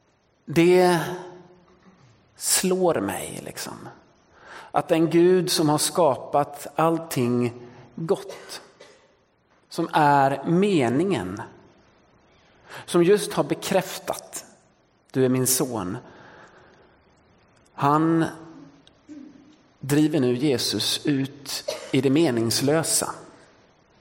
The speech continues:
där det inte finns mycket gott att se. Alltså, det är något märkligt med en Gud som såg att det var gott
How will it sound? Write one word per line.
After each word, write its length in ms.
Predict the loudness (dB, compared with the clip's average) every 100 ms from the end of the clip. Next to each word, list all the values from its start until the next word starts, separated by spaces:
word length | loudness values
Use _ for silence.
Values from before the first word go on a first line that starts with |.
| _ _ _ _ _ -20 -4
där 180 | 2 2
det 80 | 2
inte 220 | 0 -4
finns 760 | -2 0 0 0 -2 -2 -6 -20 -20 _
mycket 480 | -2 -2 -6 -16 -6
gott 480 | -8 -8 -20 -14 -8
att 160 | -8 -4
se. 380 | -2 -2 -6 -12 -14 -20 _ _ _ _ _ _ _ _ _ _ _ _ _ _ _ _ _ _ _ _
Alltså, 200 | -4 0
det 100 | 4
är 80 | 4
något 160 | 4 2
märkligt 800 | 2 4 2 -2 -8 -2 -2 0
med 120 | 0
en 200 | 0 0
Gud 520 | 0 2 0 -2 -6 -10 -18 -20 -20 -20 -20 -20 _
som 240 | -4 2 2
såg 500 | 4 4 4 4 4
att 120 | 2
det 60 | 2
var 140 | 2
gott 680 | 0 -4 -4 -6 -12 -10